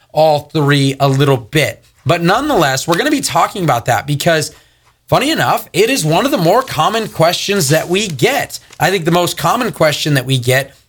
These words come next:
at Good Fight or at Blessed Hope Chapel, our home church,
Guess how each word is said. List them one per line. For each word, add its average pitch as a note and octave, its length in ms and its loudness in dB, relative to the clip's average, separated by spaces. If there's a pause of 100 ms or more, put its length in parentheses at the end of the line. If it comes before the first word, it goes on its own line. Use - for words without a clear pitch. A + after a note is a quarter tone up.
(140)
at C3 300 -2
Good D#3+ 180 0
Fight D#3 440 0
or F#3+ 420 4
at D3 260 -2
Blessed C#3+ 280 0
Hope C3+ 160 0
Chapel, C#3+ 340 0
our B2 220 0
home C3+ 260 2
church, F#3+ 500 0